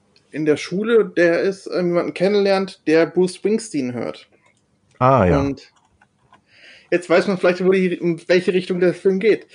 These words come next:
Speaker 1: Denn, ähm, er beschäftigt sich dann nach und nach mit der Musik von Bruce Springsteen und vor allen Dingen mit den Texten und merkt dann, dass, ähm, ja, die Texte ihn sehr, sehr ansprechen, weil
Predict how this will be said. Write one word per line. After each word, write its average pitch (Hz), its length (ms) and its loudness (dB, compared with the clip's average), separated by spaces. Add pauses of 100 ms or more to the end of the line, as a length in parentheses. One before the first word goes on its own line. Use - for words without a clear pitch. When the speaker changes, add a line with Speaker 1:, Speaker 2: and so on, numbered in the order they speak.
(360)
Speaker 1:
Denn, 160 200 0
ähm, 151 260 -2
er 147 100 0
beschäftigt 151 480 -2
sich 220 120 -4
dann 196 140 -2
nach 170 220 0
und 185 80 0
nach 170 220 2
mit 185 140 0
der 170 80 4
Musik 156 540 -2
von 151 220 -10
Bruce 156 200 -2
Springsteen 180 500 -4
und 160 120 -6
vor 151 140 -2
allen 151 240 2
Dingen 147 160 -2
mit 143 100 -4
den 131 160 -8
Texten - 500 -10 (520)
und 175 380 0
merkt 160 380 0
dann, 180 300 0 (880)
dass, - 300 0
ähm, 147 420 -2 (520)
ja, 196 320 -4 (360)
die - 80 -8
Texte 175 300 -4
ihn 160 120 0
sehr, 175 140 4
sehr 170 140 2
ansprechen, 160 680 -6
weil 147 260 4